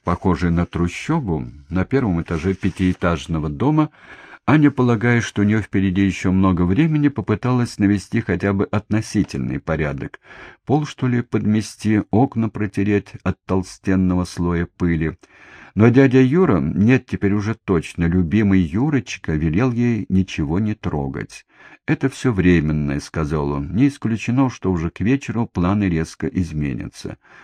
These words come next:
Он ждет экстренного сообщения. И пока его этого известия не поступило, нужно обязательно отдохнуть. После этого он улегся навзничь на каком-то странном топчине, засланном старым рваным одеялом,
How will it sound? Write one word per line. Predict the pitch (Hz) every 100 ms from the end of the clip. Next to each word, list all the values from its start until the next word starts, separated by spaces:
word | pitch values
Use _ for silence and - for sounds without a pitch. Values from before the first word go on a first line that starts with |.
| -
Он | 90 90
ждет | 69 71 90 139 - -
экстренного | 90 95 - - 101 95 92
сообщения. | 90 80 71 - 73 65 55 - _ - - _
И | 110
пока | 107 127 139
его | 131 120 123 - 101
этого | 104 95 90
известия | 73 85 82 - 78
не | 76
поступило, | - 80 - 107 170 147 -
нужно | 120 147 -
обязательно | 196 139 78 - 135 139 123 123 117
отдохнуть. | 120 113 82 92 - 73 - - _ _ - - - - _
После | 170 175 143
этого | 143 127 120
он | - 123
улегся | 120 110 110 - 104
навзничь | 101 95 87 92 - 92
на | 87 92 76 78
каком-то | 90 - 87 82 90
странном | - - 87 80 82 78
топчине, | 85 - - 85 101 131
засланном | 98 107 - 98 98 95
старым | - - 90 92 90
рваным | 82 80 85 85 78
одеялом, | 82 80 80 78 76 76 76